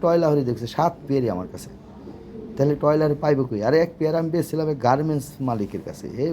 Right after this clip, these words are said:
গার্মেন্টস মালিকের কোনো খবর নাই, তার মানে ওই পেয়ারটা নষ্ট হয়ে গেছে। তার মানে আর এই এক পেয়ার বাইরে আছে, তাও বাচ্চা আছে কিনা, ওই একটা মাদি আছে চট্টগ্রামে, একটা মাদি কবুতর আছে চট্টগ্রামে, তার মানে আর দুই পিস কবুতর আছে বাইরে, সবই আমার কাছে।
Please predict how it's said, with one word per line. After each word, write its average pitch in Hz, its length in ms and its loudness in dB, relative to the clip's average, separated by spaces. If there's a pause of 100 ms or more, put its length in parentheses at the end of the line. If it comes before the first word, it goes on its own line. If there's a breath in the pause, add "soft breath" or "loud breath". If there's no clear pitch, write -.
গার্মেন্টস 151 320 0
মালিকের 139 340 -2
কোনো 120 120 -6
খবর 131 240 -2
নাই, 95 240 -2
তার 135 120 0
মানে 143 160 -2
ওই 147 180 2
পেয়ারটা 127 220 -2
নষ্ট 127 240 -2
হয়ে 82 120 -8
গেছে। 85 180 -10 (560 loud breath)
তার 143 120 4
মানে 156 140 4
আর 160 60 4
এই 165 140 4 (100)
এক 185 60 -4 (100)
পেয়ার 160 200 4
বাইরে 156 280 4
আছে, 120 140 -2
তাও 135 160 0
বাচ্চা 160 280 0
আছে 120 200 0
কিনা, 131 180 -4
ওই 151 180 2
একটা 156 220 -2
মাদি 160 280 2
আছে 131 180 2
চট্টগ্রামে, 107 640 -6 (880 loud breath)
একটা 127 220 0
মাদি 151 320 4
কবুতর 123 280 -6
আছে 104 160 -6
চট্টগ্রামে, 104 600 -8
তার 123 100 -4
মানে 160 160 0
আর 165 100 2
দুই 170 240 0
পিস 135 280 -4
কবুতর 110 260 -4
আছে 90 160 -10
বাইরে, 80 300 -6 (580)
সবই 190 280 -2
আমার 101 220 0
কাছে। 98 200 -6